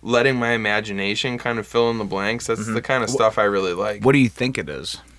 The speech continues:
Speaker 1: I don't know. Like, I,
Speaker 2: A
Speaker 1: like,
Speaker 2: giant platypus?
Speaker 1: <clears throat> like, naturally you wanna go
Speaker 2: <laughs>
Speaker 1: with, naturally you wanna go with,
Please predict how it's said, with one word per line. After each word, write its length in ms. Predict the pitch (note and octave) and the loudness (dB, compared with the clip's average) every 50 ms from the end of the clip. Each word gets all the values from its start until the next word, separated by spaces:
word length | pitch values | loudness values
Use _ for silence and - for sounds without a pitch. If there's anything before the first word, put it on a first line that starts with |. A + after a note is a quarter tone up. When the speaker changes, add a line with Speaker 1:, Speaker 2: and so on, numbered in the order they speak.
| - - - | -20 -14 -12
Speaker 1:
I 80 | - | -10
don't 340 | C#3+ D3 C#3+ D3 C#3 - - | -2 0 0 0 0 -2 -2
know. 300 | G#2 G#2+ G#2 F#2 F2+ F2+ - - _ _ _ _ _ _ - _ _ _ _ | -2 -2 -2 -2 -6 -14 -18 -20 _ _ _ _ _ _ -20 _ _ _ _
Like, 320 | - B2 A#2+ G2+ - - - - - - - - _ - _ _ - - - - - - | 0 0 0 0 -2 -12 -18 -20 -20 -20 -20 -20 _ -20 _ _ -18 -16 -14 -14 -8 -6
I, 100 | A#2+ - - - - - - - | -6 -6 -6 -6 -10 -6 -2 0
Speaker 2:
A 40 | C3+ | 4
Speaker 1:
like, 100 | C#3 D3 | 6 6
Speaker 2:
giant 300 | C3 B2 B2+ B2+ A#2+ A2 | 6 6 4 0 -2 -2
platypus? 500 | - A#2+ A2+ A2 A2+ - - B2 A#2+ D3+ C#3 A2+ A2 | 0 2 2 2 2 4 2 2 2 2 -4 -4 -8
Speaker 1:
<clears throat> 160 | - - - | -14 -14 0
like, 180 | - D#3 D#3 D#3 | 4 4 4 4
naturally 540 | D#3 D#3 D#3+ E3 F3 D#3+ - E3 D3 C#3+ C3+ | 4 2 2 2 2 0 2 2 4 4 4
you 160 | B2+ C3 C3+ | 4 6 6
wanna 220 | C3+ C3+ C3+ C3+ | 6 8 6 6
go 180 | B2+ C#3 C3+ C3 | 6 8 6 6
Speaker 2:
<laughs> 0 | |
Speaker 1:
with, 360 | C3 B2 - - - C#4 - | 6 4 2 4 2 0 2
naturally 420 | C3 C#3+ D3+ E3 D#3+ - F3 D#3+ C#3+ | 4 4 4 4 4 2 2 2 4
you 80 | C#3 C#3 | 4 4
wanna 200 | C3+ C3 C3 B2+ | 4 4 4 4
go 180 | C3 B2+ B2+ | 2 2 4
with, 280 | B2 A#2+ A#2 - - | 4 2 2 0 -8